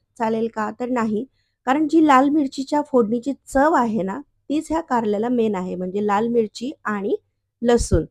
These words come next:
त्यामुळे मग लाल मिरचीच टाकायची, परतवून घ्यायची आणि त्यानंतर ज्या चकत्यांमधलं पाणी काढून घेतलेलं आहे कारल्याच्या, त्या यामध्ये आपल्याला मिक्स करायच्या आहेत आणि एक ते दोन मिनिट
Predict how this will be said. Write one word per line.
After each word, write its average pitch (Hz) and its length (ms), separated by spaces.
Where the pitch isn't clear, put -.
त्यामुळे 285 260
मग 330 120
लाल 247 220
मिरचीच 233 420
टाकायची, 196 400
परतवून 214 500
घ्यायची 240 380
आणि 320 220
त्यानंतर 202 640
ज्या 196 240
चकत्यांमधलं 240 500
पाणी 220 320
काढून 247 280
घेतलेलं 233 360
आहे 214 160
कारल्याच्या, 190 520
त्या 240 260
यामध्ये 233 440
आपल्याला 185 340
मिक्स 320 300
करायच्या 196 400
आहेत 180 220
आणि 370 380
एक 285 260
ते 302 60
दोन 240 260
मिनिट 233 200